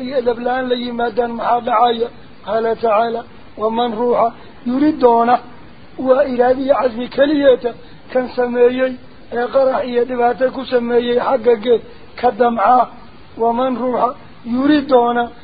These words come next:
fiihi fi lmasjidi alxaraam biilxaadin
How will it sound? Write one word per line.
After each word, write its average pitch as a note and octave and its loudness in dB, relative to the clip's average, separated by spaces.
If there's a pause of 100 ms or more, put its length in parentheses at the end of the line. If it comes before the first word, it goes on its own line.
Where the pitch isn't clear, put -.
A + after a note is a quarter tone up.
(200)
fiihi B3+ -2
fi A3+ -10
lmasjidi A#3+ -2
alxaraam A#3+ 4 (640)
biilxaadin B3 0